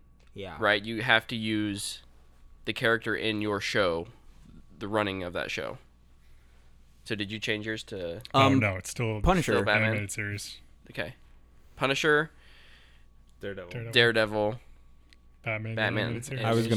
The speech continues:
Speaker 2: Series.
Speaker 4: pick either Daredevil or <laughs> Punisher, so.
Speaker 2: All right, uh, Chris, you, uh, selected yours first, so you get to lead off.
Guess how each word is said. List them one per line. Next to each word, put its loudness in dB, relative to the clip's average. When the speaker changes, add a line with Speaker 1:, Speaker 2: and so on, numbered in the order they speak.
Speaker 2:
Series. 4
Speaker 4:
pick 4
either 6
Daredevil 8
or 10
<laughs> 0
Punisher, 2
so. -2
Speaker 2:
All 6
right, 6
uh, 6
Chris, -6
you, -6
uh, -6
selected -4
yours -2
first, -8
so -8
you -6
get -8
to -12
lead -6
off. -10